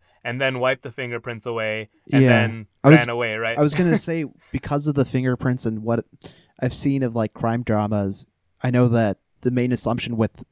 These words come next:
Speaker 2: wiping fingerprints and leaving a cl-, no evidence, it's, it's that with no evidence, you're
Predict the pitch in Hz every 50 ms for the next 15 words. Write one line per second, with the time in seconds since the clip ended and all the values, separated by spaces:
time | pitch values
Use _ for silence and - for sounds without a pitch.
0 | 120 - - 117 113 113 123 117 110 - - 120 123 120 117 - - 113 110 -
1 | - 104 104 101 110 110 110 113 107 104 104 - - - _ _ _ 123 123 120
2 | 117 110 - - 110 113 113 117 110 104 104 - - - - 110 - - - -
3 | - 107 - 127 113 107 98 - - _ _ _ _ _ _ _ _ _ _ _
4 | _ _ _ _ _ - 135 - - 120 120 117 101 107 120 110 113 113 110 104
5 | - 107 104 -